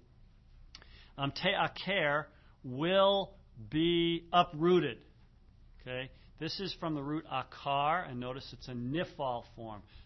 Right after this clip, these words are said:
This word also has a meaning to hamstring, like if you, uh, hamstring, uh,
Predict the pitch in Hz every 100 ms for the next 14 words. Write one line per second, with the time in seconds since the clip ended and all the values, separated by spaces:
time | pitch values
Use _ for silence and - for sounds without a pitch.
0 | - 151 - 165 156 147 147 156 127 120
1 | 123 123 131 123 113 95 139 139 139 -
2 | 147 143 127 117 117 - 120 117 110 107
3 | - - - - - 131 131 135 - 135
4 | 131 131 127 127 117 113 117 113